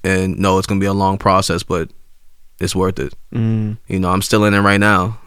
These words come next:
Speaker 1: and I go, like, I'm saying it, and I go through it, like, "Damn, this is hard," like, you know, but each small victory brings you closer to the big victory, you know, so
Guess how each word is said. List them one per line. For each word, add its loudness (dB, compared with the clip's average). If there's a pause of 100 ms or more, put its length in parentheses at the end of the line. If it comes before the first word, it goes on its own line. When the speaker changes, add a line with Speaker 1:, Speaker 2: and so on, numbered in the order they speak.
Speaker 1:
and -4 (560)
I 4
go, 2
like, 0
I'm 2
saying 4
it, 2
and 2
I 4
go 2
through 2
it, 2
like, -2
"Damn, 0
this -4
is -8
hard," 2
like, -4 (480)
you 0
know, 4 (400)
but -2 (300)
each 2
small 6
victory 2
brings 0
you 0
closer 0
to -10
the -4
big 0
victory, -4
you -2
know, -2
so -6